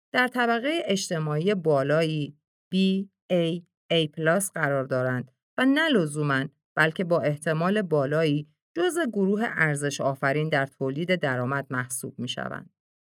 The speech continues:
آیا می‌توانیم بگوییم کاربران بانکی جذابیت کمتری از کاربران سایر استارتاپ‌ها دارند؟ دیری نیست که پی دبلیو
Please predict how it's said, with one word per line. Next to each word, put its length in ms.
آیا 220
می‌توانیم 640
بگوییم 420
کاربران 800
بانکی 680
جذابیت 720
کمتری 640
از 180
کاربران 720
سایر 460
استارتاپ‌ها 720
دارند؟ 560
دیری 280
نیست 400
که 260
پی 260
دبلیو 500